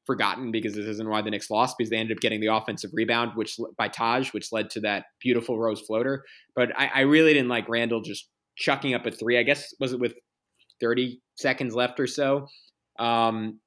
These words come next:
and he, he just kinda forced it. And he, he hadn't, he hadn't really, I, I know he hit the three a couple of possessions before, but when you're cold, like, he, I feel like he, he feels a little bit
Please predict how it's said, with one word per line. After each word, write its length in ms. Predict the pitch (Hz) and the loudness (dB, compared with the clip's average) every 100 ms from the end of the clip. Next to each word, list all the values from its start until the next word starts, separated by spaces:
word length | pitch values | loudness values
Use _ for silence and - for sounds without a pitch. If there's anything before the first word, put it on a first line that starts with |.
| - | -2
and 120 | 127 | 0
he, 260 | 127 131 131 | 2 2 2
he 40 | |
just 200 | 139 147 | 2 0
kinda 160 | 165 127 | 0 0
forced 340 | - 120 113 | 0 0 0
it. 80 | 104 | -4
And 140 | 107 113 | -2 -2
he, 160 | 139 | -4
he 120 | - 160 | 0 2
hadn't, 340 | 160 147 117 | 4 2 -2
he 200 | - 156 | -6 0
hadn't 140 | 147 143 | 0 2
really, 280 | 131 123 - | 0 0 2
I, 120 | 147 | 2
I 120 | 147 | 4
know 120 | 165 | 4
he 80 | 151 | 6
hit 120 | 139 | 4
the 80 | 131 | 2
three 240 | - 131 113 | -2 0 0
a 60 | |
couple 240 | 117 127 123 | 0 0 -2
of 80 | |
possessions 420 | 110 117 110 113 - | -2 -4 -4 -6 -12
before, 400 | 104 - 113 123 | -10 -6 -4 -4
but 260 | 107 101 _ _ _ _ - | -4 -6 _ _ _ _ 2
when 100 | 135 | 4
you're 140 | 135 | 4
cold, 600 | - 135 165 170 139 - | 4 6 6 4 2 2
like, 260 | 131 113 - - | 2 0 -4 -8
he, 260 | 151 156 156 | -2 2 4
I 100 | 147 | 4
feel 200 | 170 208 | 4 4
like 180 | 185 175 | 4 2
he, 140 | 170 | -4
he 240 | 147 160 156 | -2 -2 2
feels 300 | 175 160 143 | 2 2 0
a 40 | |
little 360 | 143 135 160 143 | 0 2 2 4
bit 220 | 147 | 2